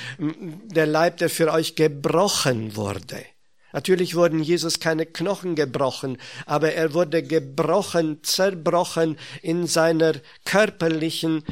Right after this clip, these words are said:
in seinem körperlichen Menschsein. Und ich erlaube mir es noch einmal,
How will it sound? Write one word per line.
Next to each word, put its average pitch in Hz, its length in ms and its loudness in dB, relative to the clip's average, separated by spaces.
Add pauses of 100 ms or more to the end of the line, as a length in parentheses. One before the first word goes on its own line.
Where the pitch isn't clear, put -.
(120)
in 156 80 -2
seinem 156 260 0
körperlichen 160 760 -2
Menschsein. 135 680 -4 (640)
Und 175 440 0 (100)
ich - 360 -4
erlaube 202 400 4
mir 196 200 6
es 180 200 2
noch 185 160 2
einmal, 175 520 6